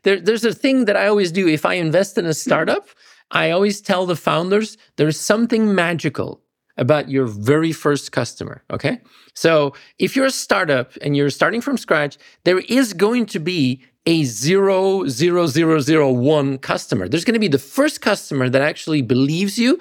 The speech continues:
and believes your product, and you're gonna get your first payment from your first customer.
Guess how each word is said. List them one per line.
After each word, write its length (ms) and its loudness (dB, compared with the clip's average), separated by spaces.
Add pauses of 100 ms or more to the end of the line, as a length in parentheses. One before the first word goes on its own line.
(260)
and 80 -2
believes 320 2
your 80 2
product, 540 -4 (320)
and 340 0
you're 160 0
gonna 200 2
get 200 0
your 140 2
first 720 -4
payment 600 0 (120)
from 200 2
your 120 0
first 320 -4
customer. 480 -4